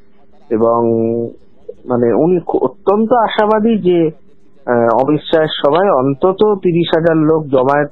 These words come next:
হওয়াটা কোনো ব্যাপার নয়। সেক্ষেত্রে, আহ, বুঝতেই পারছো যে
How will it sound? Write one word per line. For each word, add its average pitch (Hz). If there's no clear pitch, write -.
হওয়াটা 131
কোনো 143
ব্যাপার 127
নয়। 127
সেক্ষেত্রে, 147
আহ, -
বুঝতেই 151
পারছো 165
যে 185